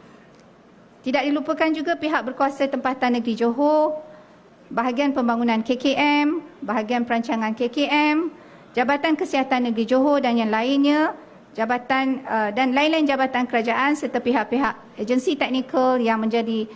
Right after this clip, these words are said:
nadi kejayaan projek ini. Alhamdulillah, kementerian juga telah menerima pelabaran gembira daripada J K R di mana satu lagi projek fasiliti kesihatan di daerah Segamat ini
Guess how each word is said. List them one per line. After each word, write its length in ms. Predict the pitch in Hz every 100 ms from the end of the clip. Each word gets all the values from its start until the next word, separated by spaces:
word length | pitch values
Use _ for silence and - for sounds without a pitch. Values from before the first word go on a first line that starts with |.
| - -
nadi 400 | 226 226 233 226
kejayaan 640 | 220 196 208 196 208 190
projek 320 | 196 190 190 190
ini. 220 | 185 175 214 - - -
Alhamdulillah, 880 | 208 - 302 311 285 302 294 320 - - - - -
kementerian 480 | - 220 226 240 247
juga 340 | 254 247 302 302
telah 240 | 285 240 240
menerima 480 | 240 247 247 254
pelabaran 560 | 247 220 214 220 240 233
gembira 560 | 247 262 294 320 330 - - -
daripada 300 | 208 208 220
J 220 | 226 233 240
K 100 | 262
R 240 | 269 285 262
di 80 |
mana 240 | 233 233 240
satu 400 | 254 277 - 294
lagi 420 | 277 247 262 185 - - - -
projek 400 | 240 240 262 262
fasiliti 560 | 247 240 247 247 254
kesihatan 640 | 247 240 240 240 247 240 226
di 80 | 226
daerah 320 | 208 220 -
Segamat 400 | - 233 233 247
ini 300 | 262 311 427